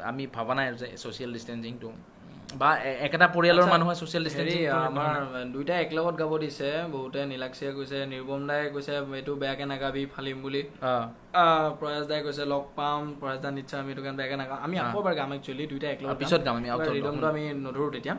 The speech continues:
Speaker 1: নধৰোঁ।
Speaker 2: আ, আৰিফৰ লগত মিলি যায় গানটো। আচ্ছা, "খুচুৰা পইচাত মৰম নিবিকে বন্ধু, খুচুৰা পইচাত মৰম নিবিকে।"
Speaker 1: উম।
Speaker 2: জ্যোতি দাই ঠিকে কৈ গৈছে। আচ্ছা, আমি গানটোৰ ক্ষেত্ৰত কৈ দিওঁ
Speaker 1: উম।
Speaker 2: যে এই গানটো হ'ল আমাৰ হোষ্টেলৰ গান। ব-, চবেই জানে actually, আৰ চি চুৱানত আমাৰ, আ, সৃষ্টি হোৱা গান এসময়ত, আ, প্ৰায়,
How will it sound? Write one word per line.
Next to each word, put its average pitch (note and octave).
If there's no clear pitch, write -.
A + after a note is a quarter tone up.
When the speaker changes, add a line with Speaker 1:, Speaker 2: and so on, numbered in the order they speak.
Speaker 1:
নধৰোঁ। A#2+
Speaker 2:
আ, C3
আৰিফৰ C#3
লগত D3+
মিলি C#3+
যায় C#3+
গানটো। B2+
আচ্ছা, B2+
"খুচুৰা D#3
পইচাত D#3
মৰম C#3+
নিবিকে C#3
বন্ধু, B2+
খুচুৰা C#3
পইচাত C#3
মৰম C3
নিবিকে।" B2+
Speaker 1:
উম। A#2+
Speaker 2:
জ্যোতি C3
দাই D3+
ঠিকে C#3+
কৈ D3+
গৈছে। C#3+
আচ্ছা, F#3
আমি F3
গানটোৰ D3
ক্ষেত্ৰত F3+
কৈ F#3
দিওঁ E3+
Speaker 1:
উম। A#2+
Speaker 2:
যে F3
এই G#3
গানটো F3+
হ'ল A3+
আমাৰ A3
হোষ্টেলৰ G#3
গান। G#3+
ব-, F3
চবেই B3
জানে G3+
actually, F3+
আৰ D3+
চি D#3
চুৱানত E3
আমাৰ, D#3+
আ, C#3
সৃষ্টি D3
হোৱা D3+
গান D3+
এসময়ত, C#3+
আ, C3
প্ৰায়, D3